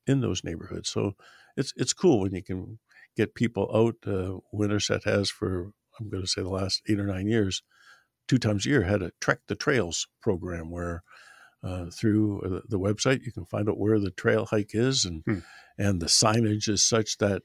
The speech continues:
Speaker 1: y-, you know, sign number one might be the raccoon station. So you have to write down that you saw where the raccoon station was and what
Speaker 2: Hmm.
Speaker 1: number it aligned with. And it, it gets people out there.
Speaker 2: Yeah.
Speaker 1: The, the phenomenon is you,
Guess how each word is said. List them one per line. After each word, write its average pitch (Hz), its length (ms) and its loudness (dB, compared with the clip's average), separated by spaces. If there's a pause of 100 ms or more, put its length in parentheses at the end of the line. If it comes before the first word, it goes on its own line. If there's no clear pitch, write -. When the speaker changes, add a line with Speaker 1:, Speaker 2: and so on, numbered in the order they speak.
(140)
Speaker 1:
y-, 95 120 -12 (400)
you 107 140 -6
know, 104 220 0 (340)
sign 117 280 6
number 113 240 6
one 110 300 6
might 107 260 0
be 117 120 2
the 90 120 0
raccoon 110 440 4
station. - 320 -4
So - 140 -6
you 98 80 -2
have 98 160 -2
to 92 200 -4 (280)
write 104 220 -2
down 107 260 0
that 92 180 -8
you 98 80 -4
saw 104 320 2
where 98 200 0
the 98 100 2
raccoon 95 400 -2
station 95 420 -4
was 101 220 -4
and 85 100 -6
what 90 80 -4
Speaker 2:
Hmm. 95 80 -4
Speaker 1:
number 98 300 -4
it 95 80 -4
aligned 92 300 -4
with. 98 200 -6
And 87 80 -12 (480)
it, 117 220 -2
it 98 120 0
gets 139 220 2
people - 480 -4
out 131 200 2
there. 120 220 -10 (280)
Speaker 2:
Yeah. 82 220 -6 (340)
Speaker 1:
The, 120 180 4 (100)
the 113 120 0
phenomenon 127 720 4
is 98 200 2
you, 104 120 2